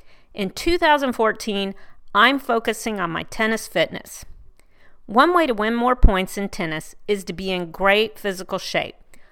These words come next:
hopefully the best shape of anyone on court. I know that doesn't count for everything, and I've definitely lost matches to people in worse physical shape than me. But I think for a lot of people, myself included,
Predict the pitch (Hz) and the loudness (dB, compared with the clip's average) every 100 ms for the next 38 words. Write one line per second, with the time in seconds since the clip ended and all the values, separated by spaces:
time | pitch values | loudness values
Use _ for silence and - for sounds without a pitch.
0 | - - 277 320 311 311 240 214 226 - | -10 2 2 2 -4 -4 0 0 0 -2
1 | 202 202 180 180 180 175 170 165 - - | -4 -4 -4 -4 -2 -2 -4 -6 -6 -6
2 | - - - - - - - - _ - | -6 -12 -14 -14 -14 -18 -20 -20 _ 0
3 | 240 285 359 349 277 277 254 - 202 208 | 2 2 6 6 6 -2 -2 0 0 0
4 | - 202 170 170 - 165 156 156 - - | 0 4 4 2 -4 -6 -4 -8 -12 -12
5 | - 208 208 165 214 233 277 302 294 294 | -2 2 2 2 2 2 2 -2 -2 0
6 | 240 226 - 196 190 - 196 - - 202 | 4 2 2 -2 -2 -4 -8 -10 -10 -10
7 | 190 180 - 185 170 202 269 - - 165 | -4 -4 -4 -8 0 4 4 4 -10 -10
8 | 180 170 160 - 156 - 156 151 147 151 | -8 -8 -6 -2 -2 -4 -8 -8 -10 -12
9 | - - - - - - - - - 254 | -16 -20 -20 -20 -20 -20 -18 -8 4 4
10 | 262 339 330 226 202 208 262 339 - 202 | 6 0 0 0 2 6 6 8 6 4
11 | 175 165 170 202 - - 196 - 220 247 | 2 -2 -2 -4 -10 -4 -4 2 2 2
12 | 277 269 - 185 170 160 | 0 -4 -2 0 0 -4